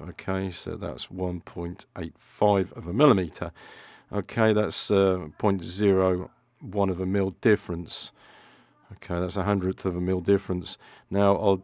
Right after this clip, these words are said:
do it with this micrometer, the same shim, okay, which should be, uh, one point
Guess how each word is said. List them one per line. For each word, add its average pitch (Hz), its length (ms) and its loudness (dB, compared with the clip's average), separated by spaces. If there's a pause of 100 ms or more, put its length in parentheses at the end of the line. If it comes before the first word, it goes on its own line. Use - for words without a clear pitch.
do 104 160 2
it 101 100 2
with 101 120 -2
this 120 160 0
micrometer, 135 720 0
the - 140 -8
same 117 760 0 (180)
shim, 165 460 -2 (440)
okay, 113 260 -4
which 98 200 -8
should - 180 -10
be, 87 260 -6
uh, 85 140 -6 (500)
one 92 200 -2
point - 460 -6